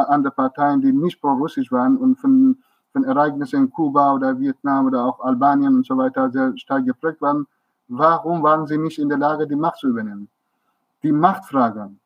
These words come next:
durch die sozialistische Parteien, sowohl, äh, bei den neuen Linken als auch bei den traditionellen Linken, kam nie vor im Iran, in der Zeit von der Revolution und vor der Revolution. Die, die linke Parteien,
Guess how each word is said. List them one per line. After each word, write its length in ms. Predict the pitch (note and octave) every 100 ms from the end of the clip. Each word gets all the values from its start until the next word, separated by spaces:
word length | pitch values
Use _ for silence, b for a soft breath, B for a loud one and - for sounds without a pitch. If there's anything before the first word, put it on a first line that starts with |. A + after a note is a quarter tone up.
| _ -
durch 180 | C#3 C#3
die 320 | C#3+ C#3+ C3 _
sozialistische 720 | _ - D3+ D#3 D3+ E3+ D#3 D3+
Parteien, 460 | D3 C#3+ D#3+ B2+
sowohl, 460 | A#2 B2 C#3 D3 B2+ _ _ _ -
äh, 40 | C3+ B2 C3 B2
bei 340 | C3 B2 C3
den 240 | B2+ C3 C3
neuen 320 | E3 E3+ C3
Linken 280 | A#2 A2+ G#2+
als 220 | C3 C3
auch 140 | C3+
bei 120 | C3+
den 300 | B2+ - C#3+
traditionellen 560 | C3+ C3+ B2+ C#3+ D#3 D3
Linken, 360 | D3+ D3 D3 - _ _ _ _ _ _ _ _ _
kam 380 | - E3 D#3+ E3
nie 140 | E3+
vor 420 | - D3 A2 - -
im 180 | B2 A#2+
Iran, 320 | A#2 G2+ F#2+ _ -
in 100 | B2+
der 80 | A#2+
Zeit 220 | D3 C#3
von 120 | C#3+
der 100 | C#3
Revolution 500 | C3 B2+ A#2+ C#3 C#3
und 240 | C#3 C3+
vor 280 | B2+ - D#3+
der 120 | B2+
Revolution. 500 | A2+ G#2 G2+ - G2+ - _ _ _ _ _ _
Die, 320 | A#2 C3 D3+ C3+
die 180 | C#3+
linke 320 | C#3+ D#3+ G#3 F#3+
Parteien, 680 | D#3+ D3 - E3+ C#3 D3+